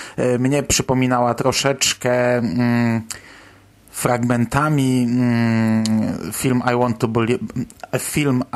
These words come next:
I Want to Be-, kurwa. Film Chcę Wierzyć. <laughs> Weźcie, bo teraz, e, film Chcę Wierzyć, przynajmniej sprawę główną z filmu Chcę Wierzyć, ale to tak tylko delikatnie, m,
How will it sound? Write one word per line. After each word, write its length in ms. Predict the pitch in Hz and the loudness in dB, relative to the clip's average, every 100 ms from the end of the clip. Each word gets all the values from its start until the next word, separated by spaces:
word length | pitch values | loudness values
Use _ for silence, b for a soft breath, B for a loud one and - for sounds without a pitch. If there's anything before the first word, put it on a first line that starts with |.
| 127 | -2
I 80 | 127 | 0
Want 200 | 123 - | 0 0
to 100 | 117 | -2
Be-, 220 | 117 127 - - - | -2 -4 -8 -16 -6
kurwa. 560 | - 1017 1017 - 101 - B B B B B 156 B B 240 | 4 6 6 4 0 -2 B B B B B -2 B B -2
Film 400 | - - 175 139 | 0 0 2 2
Chcę 440 | 107 220 143 131 120 | 0 0 0 0 0
Wierzyć. 520 | 123 113 120 180 - | 0 0 0 -2 0
<laughs> 40 | - - 240 247 240 247 302 - 247 254 262 233 254 247 262 285 - - - - - - - 101 B B B B B | -2 2 4 4 4 2 -2 2 2 2 -4 -2 -2 -2 -2 -2 -4 -6 -6 -6 -14 -8 -6 0 B B B B B
Weźcie, 320 | 135 123 - | 0 0 0
bo 100 | 104 | 0
teraz, 420 | 110 110 110 - 120 | 2 2 2 2 0
e, 100 | 95 104 - - B B B | 0 -2 -4 -10 B B B
film 340 | - 147 139 | -4 -2 0
Chcę 400 | 120 - 139 131 | -2 -2 0 0
Wierzyć, 540 | 117 120 107 120 180 - | 0 0 2 0 0 -2
przynajmniej 420 | - 123 120 120 | -4 -2 0 0
sprawę 640 | - - 120 110 110 110 104 104 | -2 -2 0 0 0 0 0 -2
główną 440 | 110 117 113 113 107 | 0 0 0 0 -2
z 80 | - | -2
filmu 240 | 117 117 | 0 0
Chcę 220 | - 117 | 0 -2
Wierzyć, 360 | 117 147 226 - | 0 0 -2 0
ale 180 | 185 190 | 0 0
to 100 | 175 | -2
tak 120 | - | -2
tylko 160 | - | -2
delikatnie, 540 | 139 139 - 120 117 107 | 0 0 0 -2 0 -2
m, 360 | 104 107 107 | 0 0 0